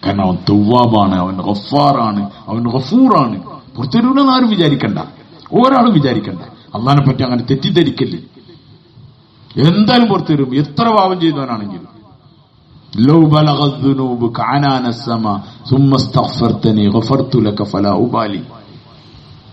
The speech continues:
പാപങ്ങൾ ആകാശം മുട്ടെ ചെയ്തു, ആകാശം മുട്ടെ പാപം ചെയ്തു, സുമ്മ ഇസ്തഗ്ഫർതനി, പിന്നെ ഒരു പ്രാവശ്യം "നീ എന്നോട് പുറത്തു തരണേ അല്ലാ" എന്ന് പറഞ്ഞാൽ ഗഫർതു ലക, നിനക്ക് ഞാൻ പുറത്തു തന്നു, ഫലാ ഉബാലി, അതിൽ ഒരു സംശയവുമില്ല,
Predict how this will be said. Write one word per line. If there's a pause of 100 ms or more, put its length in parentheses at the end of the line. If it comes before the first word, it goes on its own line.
(240)
പാപങ്ങൾ
ആകാശം
മുട്ടെ
ചെയ്തു, (880)
ആകാശം
മുട്ടെ
പാപം
ചെയ്തു, (280)
സുമ്മ
ഇസ്തഗ്ഫർതനി, (220)
പിന്നെ
ഒരു
പ്രാവശ്യം
"നീ
എന്നോട് (300)
പുറത്തു
തരണേ
അല്ലാ"
എന്ന്
പറഞ്ഞാൽ
ഗഫർതു
ലക, (480)
നിനക്ക്
ഞാൻ
പുറത്തു
തന്നു, (160)
ഫലാ (100)
ഉബാലി,
അതിൽ
ഒരു
സംശയവുമില്ല,